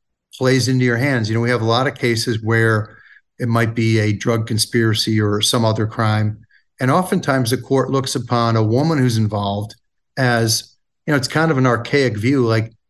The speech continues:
she can't really, you know, she can't really make her own decisions. She, you know,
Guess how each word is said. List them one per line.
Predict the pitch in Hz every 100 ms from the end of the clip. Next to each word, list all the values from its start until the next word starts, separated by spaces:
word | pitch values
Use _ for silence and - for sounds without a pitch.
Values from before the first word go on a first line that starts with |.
| _ _ -
she | - 202
can't | 190 220 208
really, | 156 175 170
you | 165 151
know, | 135 131
she | - 180
can't | 185 165
really | 147 151
make | 135 147 147
her | 143 135
own | 127
decisions. | 117 - 117 110 98
She, | -
you | 120
know, | 117 113 113